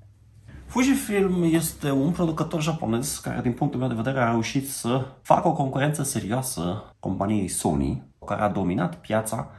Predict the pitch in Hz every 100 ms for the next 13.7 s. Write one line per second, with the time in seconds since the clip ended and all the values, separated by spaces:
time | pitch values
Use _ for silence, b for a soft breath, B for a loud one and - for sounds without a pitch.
0 | - 101 110 110 104 95 85 - - 95
1 | 104 120 117 135 - - - _ - 151
2 | 156 107 95 113 110 107 - 110 - 78
3 | 76 - - - - 95 101 104 - 110
4 | 107 95 98 98 B B B - 101 -
5 | 73 - 87 - 98 104 87 85 110 107
6 | 85 98 98 - - _ - - 98 98
7 | 92 87 82 80 80 78 78 87 - -
8 | 90 73 - - - - _ _ - -
9 | 107 170 151 156 151 143 - 127 120 58
10 | - - - - 101 - - - 95 92
11 | 165 117 85 85 85 - 101 - 76 76
12 | 73 76 - B B B B B - 107
13 | 107 120 117 101 92 73 71